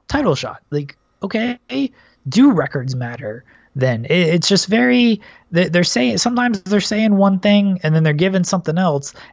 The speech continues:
and that can be very off-putting. Like, that's how W W E has run off fans over the past few years, is they, they say one thing and they give you something else,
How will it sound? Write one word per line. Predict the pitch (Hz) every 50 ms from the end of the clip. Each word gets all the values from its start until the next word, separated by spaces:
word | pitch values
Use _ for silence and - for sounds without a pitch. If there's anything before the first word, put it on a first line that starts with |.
| _ -
and | 156 156 151 156 156 175
that | 185
can | - 214
be | 202 220 208
very | 196 226 240 254 254
off-putting. | 240 226 233 - - - 269 294 262 156 139
Like, | 156 165 147 143 - _ _ -
that's | 135 165 185 185 -
how | 214 208
W | 190 214 214 208
W | 214 208 208 233
E | 226 175
has | - 135 127 - - _ 127 123 123
run | 120 135 165 175 190
off | 196 185 180 175 -
fans | - - 202 202 185 151 147 143 135 135 - - - - - - -
over | 160 170 170 170 170 165 165 160 151
the | 151 151
past | 135 - 175 180 - -
few | - 170 165
years, | 170 180 165 131 117 117 -
is | 143 147 135 131
they, | 139 143 139 131
they | 131 139 131 123
say | - - - 196 226
one | 214 196 202 202 185
thing | 165 - 135 131 123 131 135 139 - - - - _ _ -
and | 151 160
they | 156 151 151
give | 143 131 127 123 135 180 196 180
you | 180 180 180
something | 151 - 170 160 156 - 151 143 131
else, | 113 104 - _ - - - -